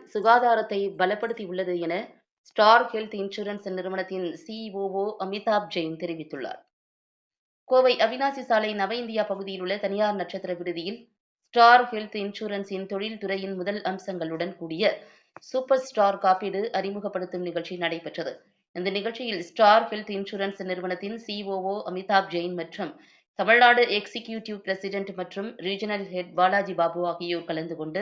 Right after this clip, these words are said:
முகவர்கள் மற்றும் வாடிக்கையாளர்களிடம் கலந்துரையாடினர். இது குறித்து ஸ்டார் ஹெல்த் இன்சூரன்ஸ் நிறுவனத்தின் சி ஓ ஓ அமிதாப் ஜெயின் கூறுகையில்,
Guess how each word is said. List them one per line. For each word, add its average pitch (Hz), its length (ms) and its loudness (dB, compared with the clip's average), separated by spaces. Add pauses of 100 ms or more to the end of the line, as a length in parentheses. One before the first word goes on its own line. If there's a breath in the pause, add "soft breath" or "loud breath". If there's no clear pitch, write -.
(120)
முகவர்கள் 196 520 0 (500 loud breath)
மற்றும் 214 340 -2
வாடிக்கையாளர்களிடம் 196 1120 0
கலந்துரையாடினர். 175 920 -4 (1200)
இது 240 160 -4
குறித்து 254 360 -4 (120)
ஸ்டார் 226 440 6
ஹெல்த் 208 240 -6
இன்சூரன்ஸ் 202 520 -6
நிறுவனத்தின் 185 540 -6
சி 202 200 -12 (100)
ஓ 196 180 -2
ஓ 196 140 -2 (140)
அமிதாப் 202 480 2
ஜெயின் 175 280 -4
கூறுகையில், 160 500 -8